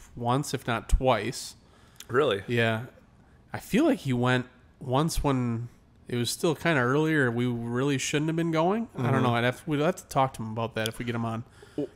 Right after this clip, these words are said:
Speaker 2: well, it's kinda weird. So, uh, our old neighbor, she used to do, like, the travel, set up the travel stuff for, like, the U W, like, Alumni Association or whatever.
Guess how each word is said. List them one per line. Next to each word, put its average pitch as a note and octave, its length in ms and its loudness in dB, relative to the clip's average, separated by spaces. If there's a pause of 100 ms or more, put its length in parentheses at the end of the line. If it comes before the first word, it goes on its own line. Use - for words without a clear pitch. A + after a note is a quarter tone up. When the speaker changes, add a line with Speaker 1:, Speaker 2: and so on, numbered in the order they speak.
(380)
Speaker 2:
well, C#3 240 6
it's C3 160 2
kinda E3+ 200 4
weird. G#2 480 2
So, G#2 480 4 (800)
uh, - 100 -10 (140)
our A#2+ 200 8
old B2 200 4
neighbor, G2 500 2 (720)
she - 260 -8
used A2+ 240 -4
to G#2+ 40 -12
do, G#2+ 300 -2
like, G2 240 4
the F2 80 -8
travel, G2 580 0
set F#2+ 180 -2
up F#2 120 -8
the F2+ 60 -8
travel F2+ 340 -2
stuff G2+ 280 -2
for, F#2+ 120 -2
like, E2+ 240 0
the E2 160 -4
U E2+ 220 -6
W, F2+ 760 -4
like, E2 260 -4
Alumni F2 420 -4
Association G2 680 -6
or A2 60 -4
whatever. A#2 340 -4